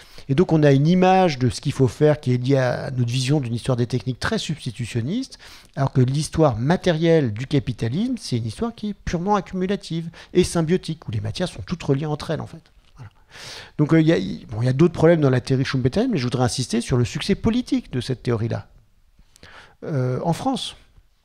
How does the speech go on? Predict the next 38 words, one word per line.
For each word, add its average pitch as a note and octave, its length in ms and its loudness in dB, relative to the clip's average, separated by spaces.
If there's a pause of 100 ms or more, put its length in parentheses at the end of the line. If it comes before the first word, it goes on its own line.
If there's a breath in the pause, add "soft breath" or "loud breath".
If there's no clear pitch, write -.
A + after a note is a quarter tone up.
(1300)
vous B2 140 -2
prenez C#3 380 2
un B2+ 140 2
économiste B2+ 360 0
qui B2 60 -4
est - 20 -6
très - 160 -4
bien B2+ 180 -2
en A#2+ 80 -4
cours, C#3+ 140 -2
qui - 60 -6
s'appelle G#2 200 -6
Philippe B2 360 -6
Aghion, C3 400 -4
il A2+ 160 -4
a G#2+ 40 -2
fait A#2+ 140 -8
un A2 80 -6
livre A#2 220 -4
récent C3+ 260 -6
qui C#3+ 80 -12
s'appelle B2 220 -6
Le A2 80 -4
pouvoir C#3 340 0
de A#2+ 60 -6
la A2+ 80 -4
destruction A#2+ 400 -8
créatrice, F3 500 -6 (480 loud breath)
et C3+ 80 4
il B2 100 6
écrit, F3 340 2
voilà, D#3+ 280 0
sans, D#3 540 -2
sans, C3 500 -6 (480)
enfin, A2+ 140 -18 (180)
sans, - 260 -16
sans B2+ 200 -10
sourciller, D#3 720 2